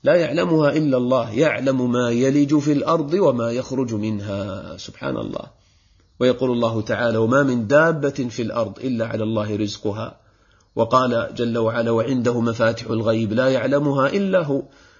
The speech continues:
ويعلم ما في البر والبحر، وما تسقط من ورقة إلا يعلمها، ولا حبة في ظلمات الأرض،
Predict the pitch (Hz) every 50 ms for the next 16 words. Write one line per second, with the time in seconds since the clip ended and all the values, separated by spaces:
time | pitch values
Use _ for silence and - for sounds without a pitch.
0 | _ - - 131 139 147 127 110 143 139 135 135 131 135 139 139 131 - 127 123
1 | 120 135 175 202 196 202 202 220 208 190 190 175 147 151 156 - - - 104 101
2 | 123 135 151 143 143 143 151 143 - - - 147 143 147 143 143 139 139 135 131
3 | 131 135 131 - 127 117 131 120 113 104 120 117 113 110 107 113 110 113 113 107
4 | 107 107 101 101 104 - - - - - _ - 139 151 156 156 156 - - 202
5 | 226 285 262 240 - 156 156 175 139 131 123 135 135 127 117 123 120 117 117 117
6 | 117 117 110 117 107 104 - 117 117 104 92